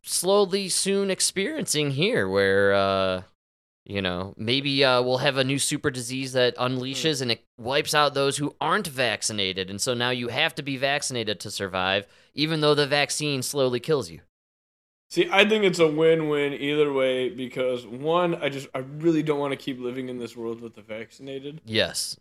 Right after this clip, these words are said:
Speaker 1: Yeah, I hear you.
Speaker 2: So if it kills me, fine. If it kills them, fine.
Speaker 1: Right.
Speaker 2: But,
Speaker 1: Yeah.
Speaker 2: uh, let's just <laughs>
Speaker 1: I guess, yeah, I, I hear you. Either way, can we go one path or the other?
Speaker 2: Well,
Speaker 1: I don't like having the
Speaker 2: whatever.
Speaker 1: dual paths going on. The, the, you know, the
Speaker 2: <laughs> Yeah,
Speaker 1: dual,
Speaker 2: yeah.
Speaker 1: the dual reality living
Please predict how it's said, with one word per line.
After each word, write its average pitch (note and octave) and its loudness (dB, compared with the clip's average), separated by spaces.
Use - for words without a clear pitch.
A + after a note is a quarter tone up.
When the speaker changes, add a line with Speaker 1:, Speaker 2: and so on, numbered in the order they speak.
Speaker 1:
Yeah, F#2 -8
I F2+ -8
hear F#2 -8
you. F2 -4
Speaker 2:
So C3+ 0
if B2+ -4
it C#3 -2
kills E3 0
me, E3 -2
fine. D#3 -4
If B2 -16
it B2 -14
kills C3 -8
them, C#3+ -8
fine. G2+ -10
Speaker 1:
Right. G2 2
Speaker 2:
But, G#2 -8
Speaker 1:
Yeah. F#2 -2
Speaker 2:
uh, A2 -8
let's D#3+ -8
just - -12
<laughs> - -8
Speaker 1:
I D#3+ 6
guess, G3 2
yeah, G#3+ 8
I, F3+ 4
I G3 6
hear G#3 2
you. D#3+ 4
Either A3 6
way, G#3 6
can F#3 -2
we G3 2
go G#3 6
one F#3+ 4
path F3+ 0
or F#3+ 4
the E3 4
other? G3 8
Speaker 2:
Well, G3 -8
Speaker 1:
I D#3+ 4
don't G3 4
like G3+ 6
having F#3 4
the F3+ 4
Speaker 2:
whatever. D#3+ 4
Speaker 1:
dual E3 2
paths D3+ 0
going A#2 0
on. G2 -2
The, A#2+ -6
the, A#2+ -12
you A#2+ -4
know, A2 -2
the A3 0
Speaker 2:
<laughs> - -
Yeah, G#3 4
Speaker 1:
dual, A#3+ 6
Speaker 2:
yeah. F3 -4
Speaker 1:
the G3+ 0
dual A#3 2
reality G#3 4
living G#3 0